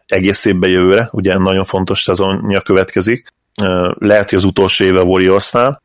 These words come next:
be kell bizonyítani azt, hogy, hogy Curryvel el tudja vinni a hátán a, a harcosokat, és, és akár egy,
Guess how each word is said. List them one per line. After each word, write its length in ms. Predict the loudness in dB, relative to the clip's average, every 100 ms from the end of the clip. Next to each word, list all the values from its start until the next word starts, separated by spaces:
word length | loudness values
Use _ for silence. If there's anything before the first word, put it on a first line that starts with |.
| -6
be 200 | -2 0
kell 140 | 2
bizonyítani 520 | 0 0 0 0 0
azt, 340 | 2 0 0 -2
hogy, 320 | 0 0 0
hogy 140 | -4 -4
Curryvel 480 | 2 2 4 4 4
el 200 | 2 0
tudja 240 | -2 0
vinni 240 | 0 0
a 60 | -2
hátán 580 | -2 -2 -2 -4 -4 -6
a, 360 | -6 -2 -4 -4
a 120 | -2
harcosokat, 680 | 0 0 0 -6 -2 -2 -2
és, 200 | -2 -2
és 120 | -2
akár 400 | -2 0 0 0
egy, 220 | 0 -4